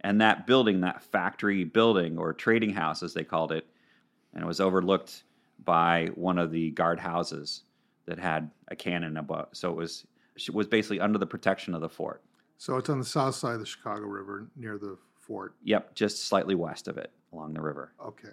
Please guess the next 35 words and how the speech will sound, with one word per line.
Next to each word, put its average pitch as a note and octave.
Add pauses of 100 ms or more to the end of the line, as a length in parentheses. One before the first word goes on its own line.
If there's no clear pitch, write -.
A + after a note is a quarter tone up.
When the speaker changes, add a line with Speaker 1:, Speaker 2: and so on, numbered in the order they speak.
(160)
Speaker 2:
so A2+
it A2+
would A2
be A2+
along, G#2
uh, G2 (220)
Wacker G#2
Drive. G2 (420)
Speaker 1:
Yeah, B2 (140)
yeah. A#2+
So G#2+
it's G#2
Speaker 2:
Mm-hmm. -
Speaker 1:
probably, G#2+ (360)
Speaker 2:
Michigan C3
Speaker 1:
let's B2
Speaker 2:
and A2+
Wacker? A#2+ (100)
Speaker 1:
It G#2+
would A2
be A2
just C3
west A#2
of G#2+
Michigan, E2+
so F#2+
it -
might G#2
be G#2
Speaker 2:
Okay. G2+
Speaker 1:
about F2+
where F#2
the F2
Wabash F2
Bridge E2+